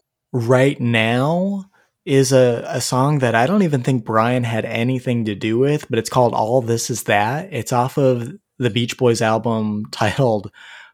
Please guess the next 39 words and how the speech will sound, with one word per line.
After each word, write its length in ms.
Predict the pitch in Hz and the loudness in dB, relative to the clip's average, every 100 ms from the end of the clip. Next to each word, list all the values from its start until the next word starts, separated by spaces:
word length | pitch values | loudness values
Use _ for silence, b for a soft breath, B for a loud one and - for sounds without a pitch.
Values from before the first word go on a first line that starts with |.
| B | B
Carl 500 | - 135 147 156 156 | 2 6 6 6 6
and 140 | 143 | 6
the 60 | 135 | 4
Passions, 840 | - 127 127 - 113 98 95 - - - | 4 2 2 0 -4 -4 -10 -12 -14 -10
So 320 | - 131 123 | -2 2 2
Tough, 600 | 123 127 - - - _ _ _ _ _ | 2 -2 -2 -8 -18 _ _ _ _ _
which 420 | - 117 - - _ _ _ | -4 -4 -4 -10 _ _ _
I'm 160 | 131 127 | 0 4
always 220 | 156 156 | 6 4
kind 180 | - 151 | 2 2
of 120 | 139 | 2
confused 720 | - 120 - 120 120 110 - _ _ | 0 -2 0 -2 0 -4 -8 _ _
by 160 | - 117 | -4 -2
that. 400 | 110 104 - - _ _ _ _ - | -2 -4 -6 -12 _ _ _ _ -6
I 100 | 123 | -4
don't 140 | 123 | -2
know 140 | 120 | -4
if 140 | 135 - | -8 -10
that 180 | 123 - | -10 -10
was 140 | 127 | -12
just, 180 | - 113 | -10 -6
like, 200 | 117 120 | -6 -2
them 300 | 113 113 113 | -2 -2 -4
dipping 400 | 117 110 120 113 | -6 -6 -4 -4
their 220 | 107 107 | -4 -4
feet 340 | - 117 110 | -6 -6 -6
into 220 | - 110 101 | -6 -10 -8
potentially 680 | 113 - 113 107 - 110 | -10 -8 -6 -6 -4 -4
changing 480 | 101 113 104 107 110 | -4 -6 -6 -4 -4
their 140 | 101 95 | -6 -8
name 380 | 95 104 127 | -10 -8 -6
or 60 | 143 | -6
something. 540 | 160 156 165 170 165 - _ _ - | -6 -4 -4 -4 -6 -10 _ _ -4
But 200 | 131 127 | 0 2
Carl 360 | - 170 170 | 4 8 8
and 100 | 156 | 6
the 40 | 131 | 4
Passions 560 | 139 117 - 110 107 | 4 2 2 -2 -4
was 400 | 107 104 101 - | -2 -2 -4 -8